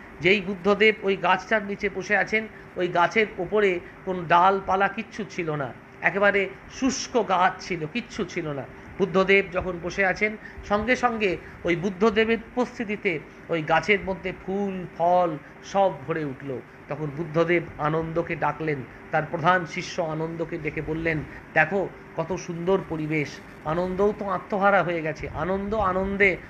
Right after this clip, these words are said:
আত্মহারা হয়ে গেছে যে বুদ্ধদেব বসেছেন আর ওই শুষ্ক গাছে ফল, ফুল সব ভরে উঠেছে। তারপরে সব বুদ্ধদেবকে দেখতে স-, বহু লোক সব আসছে ওই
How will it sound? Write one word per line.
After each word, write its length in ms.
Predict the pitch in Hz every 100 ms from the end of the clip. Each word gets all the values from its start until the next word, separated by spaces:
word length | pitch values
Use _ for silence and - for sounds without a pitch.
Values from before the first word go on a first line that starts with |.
| - -
আত্মহারা 540 | 165 - 180 170 156
হয়ে 200 | 151 143
গেছে 260 | 135 123 120 - - -
যে 60 |
বুদ্ধদেব 520 | 131 170 156 180 185 170 165
বসেছেন 440 | 165 180 190 180 156 - -
আর 140 | 175 175
ওই 120 | 175
শুষ্ক 520 | 170 196 - - 180
গাছে 340 | 165 151 185 165 - - -
ফল, 360 | 165 170 175 170 135
ফুল 240 | 170 190 180 - - -
সব 280 | - 185 185 139
ভরে 220 | 160 175
উঠেছে। 460 | 160 170 151 180 143 - - -
তারপরে 360 | 151 143 160
সব 280 | 147 165 165 151 - - -
বুদ্ধদেবকে 580 | 175 170 170 170 -
দেখতে 460 | 156 160 156 170 160 151 -
স-, 80 | - -
বহু 260 | 175 202 247
লোক 360 | 226 226 214 - - -
সব 140 | 190 170
আসছে 340 | 175 - 180
ওই 140 | 165